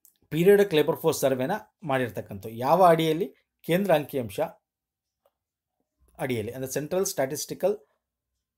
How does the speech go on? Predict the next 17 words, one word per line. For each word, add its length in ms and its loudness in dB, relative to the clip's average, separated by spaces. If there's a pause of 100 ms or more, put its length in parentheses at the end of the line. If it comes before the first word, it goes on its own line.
(220)
ಆಫೀಸ್ 380 -2
ಅಂತ 120 -10
ಕರಿತೀವಿ, 500 -12
ಸಿ 180 -8
ಎಸ್ 240 -6
ಒ 40 -10
ಅಂತ 140 -12
ಕೂಡ 160 -8
ಕರಿಬೋದು. 480 -16 (540)
So 60 4
ಇಲ್ಲಿ 180 2
ಪ್ರಮುಖವಾಗಿ 800 4 (1700)
ಈ 340 -2 (540)
ಒಂದು 460 4
ರಿಪೋರ್ಟ್ 360 4
ಇದೆಯಲ್ಲ, 680 -2
ಇದು 520 4